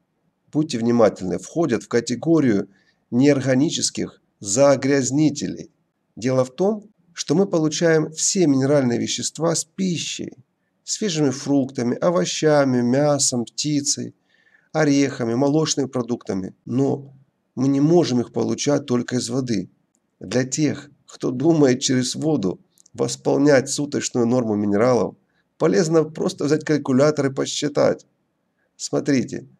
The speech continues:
содержание минеральных веществ в воде настолько скудно, что, например, вам нужно выпить шестьсот семьдесят шесть стаканов воды из-под крана,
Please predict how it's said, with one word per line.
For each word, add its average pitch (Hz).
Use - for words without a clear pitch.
содержание 156
минеральных 156
веществ 139
в 117
воде 123
настолько 139
скудно, 131
что, -
например, 147
вам 156
нужно 127
выпить 143
шестьсот 156
семьдесят 139
шесть -
стаканов 131
воды 117
из-под -
крана, 120